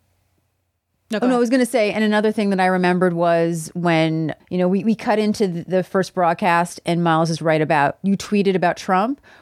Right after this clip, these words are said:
Speaker 2: whereas originally
Speaker 1: Mm-hmm.
Speaker 2: it comes with Murphy coming in and being like, "Hey, we're gonna start." And we, when we had Barnett,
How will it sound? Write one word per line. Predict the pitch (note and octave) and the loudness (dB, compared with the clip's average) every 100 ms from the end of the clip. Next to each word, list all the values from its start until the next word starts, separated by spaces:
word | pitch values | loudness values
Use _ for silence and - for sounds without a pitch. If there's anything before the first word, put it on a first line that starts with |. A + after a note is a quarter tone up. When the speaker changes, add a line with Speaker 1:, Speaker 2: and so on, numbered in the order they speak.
| _ | _
Speaker 2:
whereas | G3 G3 F#3 | 0 0 0
originally | G3 G3 G3 F#3 | 0 0 0 -2
Speaker 1:
Mm-hmm. | |
Speaker 2:
it | F3 | -2
comes | F3+ | -2
with | E3+ F3+ | -2 0
Murphy | G3 F#3+ | 0 0
coming | F#3 G3 G3 B3 | -2 -2 0 0
in | D#4+ C#4+ | 2 2
and | B3 | 2
being | G#3+ G#3 | 2 0
like, | G3 | -2
"Hey, | B3 C#4+ | -2 0
we're | B3+ | 0
gonna | G#3 F#3 | 0 -2
start." | F#3 A3+ G#3+ - - - A3+ | -2 0 0 -2 -8 -14 -4
And | B3+ | 0
we, | C#4 C#4 | 2 2
when | B3 B3+ | 0 0
we | C4+ | 2
had | C#4 | 2
Barnett, | C4 C4+ C#4+ G#4+ | 0 0 0 -2